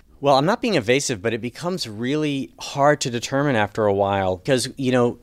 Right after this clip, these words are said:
working on the script was such an ongoing endeavor. And we were constantly rewriting and refining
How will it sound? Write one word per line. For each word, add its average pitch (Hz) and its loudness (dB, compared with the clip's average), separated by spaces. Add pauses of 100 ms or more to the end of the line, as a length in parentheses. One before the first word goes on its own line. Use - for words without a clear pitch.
(100)
working 135 0
on 123 2
the 120 0
script - -2
was 123 -4
such - -4
an 113 -6
ongoing 113 0
endeavor. 98 0 (460)
And 101 0 (180)
we 127 -4
were 117 -2
constantly 110 -4 (220)
rewriting 107 2
and 101 -4
refining 98 -4